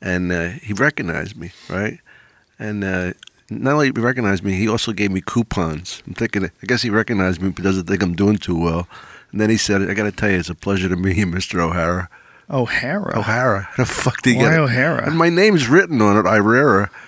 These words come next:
Speaker 1: He just didn't look that.
Speaker 2: Well, he's just not good at pronouncing things.
Speaker 1: Maybe Irish.
Speaker 2: O'Hara, Irera.
Speaker 1: Yeah, same shit.
Speaker 2: You could be a little black Irish.
Speaker 1: I had a woman call me Mister Irene. Talk about lazy.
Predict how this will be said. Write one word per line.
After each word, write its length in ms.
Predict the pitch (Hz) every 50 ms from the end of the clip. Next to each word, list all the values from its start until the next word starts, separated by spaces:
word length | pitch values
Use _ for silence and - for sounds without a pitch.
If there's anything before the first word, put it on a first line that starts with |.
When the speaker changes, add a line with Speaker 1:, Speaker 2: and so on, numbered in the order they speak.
| - - - - - _ _ -
Speaker 1:
He 80 | 127
just 180 | 120 131 123 -
didn't 180 | - 135 120 107
look 160 | 123 117 -
that. 200 | - 127 117 113 - - -
Speaker 2:
Well, 160 | - 143 139 139
he's 140 | 143 143
just 180 | 151 156 - -
not 300 | 120 110 110 110 104 110
good 160 | 117 110 104
at 60 | 101
pronouncing 440 | - - 90 92 95 117 - - 104
things. 400 | 98 - - 71 64 - - 113
Speaker 1:
Maybe 300 | 131 120 117 117 113 107
Irish. 280 | 107 107 110 117 110 107
Speaker 2:
O'Hara, 460 | 104 101 101 101 104 104 107 104 - -
Irera. 600 | 98 101 98 104 101 101 101 101 101 98 101 -
Speaker 1:
Yeah, 300 | 135 127 127 120 113 110
same 300 | - - 110 107 107 98
shit. 400 | - - - 110 110 107 92 - _ _ - - - - - -
Speaker 2:
You 100 | 151 165
could 120 | - 175
be 140 | 175 185 151
a 60 | 127 110
little 220 | 107 104 98 98
black 320 | 98 95 95 92 92 -
Irish. 500 | 87 85 90 90 90 - - - - - - _ _ _ _ _ _ -
Speaker 1:
I 80 | 123 117
had 180 | 120 135 113
a 100 | 107 104
woman 280 | 98 101 107 110 101 98
call 180 | - - 104
me 80 | 101 95
Mister 400 | 95 104 107 - - 104 98 95
Irene. 580 | 95 95 95 92 95 98 101 101 95 90 92 - - -
Talk 180 | - 123 123
about 260 | 127 107 101 98 -
lazy. 460 | 85 95 95 104 110 87 87 90 80